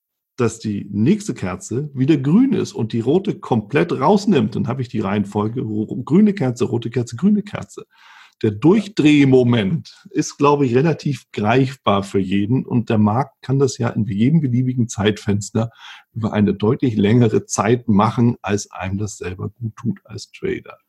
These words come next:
Ja, und das ist, glaube ich, der negative Aspekt davon, wenn du eben sagst, da wird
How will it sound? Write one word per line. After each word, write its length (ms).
Ja, 120
und 160
das 140
ist, 140
glaube 260
ich, 160
der 220
negative 800
Aspekt 420
davon, 340
wenn 80
du 80
eben 120
sagst, 240
da 100
wird 120